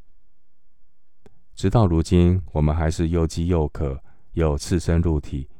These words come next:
又挨打，又没有一定的住处，并且劳苦，亲手做工。被人咒骂，我们就祝福；被人逼迫，我们就忍受；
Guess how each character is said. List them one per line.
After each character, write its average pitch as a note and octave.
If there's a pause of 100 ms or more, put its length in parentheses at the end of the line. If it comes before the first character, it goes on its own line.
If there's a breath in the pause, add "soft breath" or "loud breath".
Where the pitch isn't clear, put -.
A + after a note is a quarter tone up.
(220)
又 D#2+ (120)
挨 E2+
打， C#2 (380)
又 E2
没 D#2
有 D2
一 D2+
定 D2+
的 C#2
住 C#2+
处， C#2 (1160)
并 F2+
且 D#2
劳 D2
苦， C#2 (220)
亲 E2
手 C2+
做 D2
工。 D2 (840)
被 G2
人 E2+
咒 F2
骂， D#2+ (100)
我 D2
们 C#2+
就 D2+
祝 D2
福； C2+ (460)
被 E2+
人 D2+
逼 D#2+
迫， D2+
我 C#2
们 C#2
就 D2
忍 C2
受； C2+